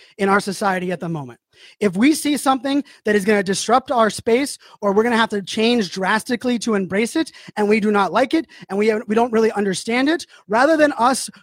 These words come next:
reprioritizing and trying to learn more, we decide to bash it and break it down. And here's the breaking news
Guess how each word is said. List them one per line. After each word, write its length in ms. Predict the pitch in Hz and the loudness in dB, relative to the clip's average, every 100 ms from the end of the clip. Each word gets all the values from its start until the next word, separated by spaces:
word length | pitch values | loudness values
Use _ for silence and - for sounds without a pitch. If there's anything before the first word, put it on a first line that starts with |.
| - | -8
reprioritizing 920 | 196 262 247 262 240 240 247 240 233 | -4 -4 -2 2 4 2 0 0 -2
and 80 | 220 | -4
trying 240 | 190 226 214 | -4 -4 -4
to 80 | |
learn 300 | 190 208 247 | -4 -2 0
more, 300 | 262 277 294 - _ | 2 2 0 -2 _
we 120 | 190 226 | -6 -4
decide 400 | 240 - 220 208 | -4 0 0 0
to 100 | 214 | -6
bash 340 | 160 202 240 - - | -4 -2 -2 -4 -6
it 120 | 320 | -4
and 160 | 208 196 | -2 -2
break 220 | 196 214 | 0 0
it 100 | 208 | -2
down. 320 | 170 190 180 | -4 -4 -4
And 100 | 170 | -2
here's 220 | 185 294 247 | 0 0 0
the 80 | |
breaking 380 | 196 226 254 247 | 2 0 2 0
news 320 | 220 240 254 | 2 2 2